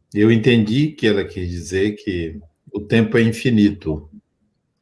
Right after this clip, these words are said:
O tempo não é uma vida, o tempo não é, é a idade cronológica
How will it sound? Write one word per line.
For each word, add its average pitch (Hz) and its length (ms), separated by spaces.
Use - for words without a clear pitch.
O - 60
tempo 131 420
não 110 180
é 101 220
uma 92 260
vida, 98 600
o 92 140
tempo 104 380
não 92 280
é, 85 360
é 87 180
a 95 140
idade 92 1300
cronológica 104 1080